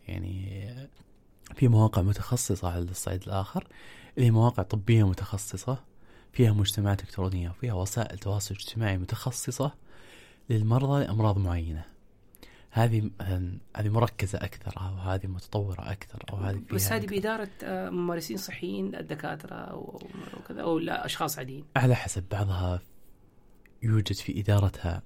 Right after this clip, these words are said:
Speaker 1: ممارسين صحيين،
Speaker 2: مم.
Speaker 1: بعضها فيها اللهم مشرفين فقط، ممارسين صحيين، بعضها ما فيها ممارسين صحيين إطلاقًا.
Speaker 2: طب هل، هل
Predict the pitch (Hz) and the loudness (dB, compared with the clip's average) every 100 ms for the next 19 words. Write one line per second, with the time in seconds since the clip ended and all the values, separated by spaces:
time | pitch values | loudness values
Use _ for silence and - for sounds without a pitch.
0 | 113 101 92 98 - - 90 104 120 - | -2 0 0 -2 -4 -6 -2 -2 -4 -10
1 | - - 92 87 90 98 90 87 82 82 | -6 -2 0 -2 -2 0 0 -2 -4 -4
2 | 87 - 95 - 92 - - - 92 85 | -2 -2 -2 -4 -6 -6 -8 -8 -6 -6
3 | - 98 101 101 - 120 104 90 92 85 | -6 -8 -4 -6 -4 -4 -2 -2 -2 -2
4 | 85 87 95 - - 92 - - - 90 | -4 -6 -8 -10 -8 -8 -8 -10 -2 -2
5 | - - - - - 208 214 269 254 226 | -2 -12 -18 -18 -8 -2 0 0 0 0
6 | 233 233 202 | -2 -2 -6